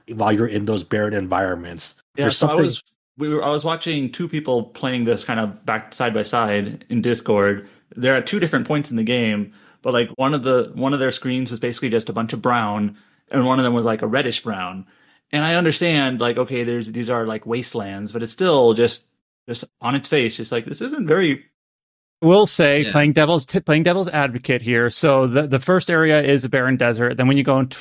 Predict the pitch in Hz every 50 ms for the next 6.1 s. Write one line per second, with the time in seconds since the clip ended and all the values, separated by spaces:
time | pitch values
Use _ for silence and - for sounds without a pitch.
0 | - - - 135 131 123 110 - - 127 - 135 127 127 - - - 123 117 110
1 | 117 113 - 113 98 120 107 104 - - 123 107 107 104 90 107 110 110 110 -
2 | - 139 135 131 - _ - 143 123 113 - - - 120 107 104 101 101 95 -
3 | - - _ - - 214 226 196 175 156 147 147 143 135 - 131 135 117 131 131
4 | 120 120 113 104 101 - 123 107 110 104 101 - - 110 92 90 87 101 104 -
5 | - - - - - - - - - _ - 120 104 131 127 127 127 127 113 -
6 | 127 120